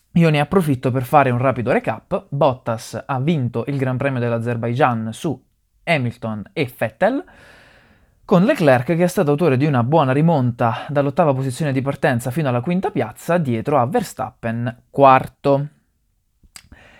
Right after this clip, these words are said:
Bene, bene, bene, quindi,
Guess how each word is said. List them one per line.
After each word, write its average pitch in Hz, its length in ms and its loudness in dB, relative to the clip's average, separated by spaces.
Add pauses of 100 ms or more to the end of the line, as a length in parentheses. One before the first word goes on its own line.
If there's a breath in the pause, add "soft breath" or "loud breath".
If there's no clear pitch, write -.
(360 soft breath)
Bene, 120 600 2
bene, 117 380 0
bene, 113 400 -2
quindi, 117 540 -2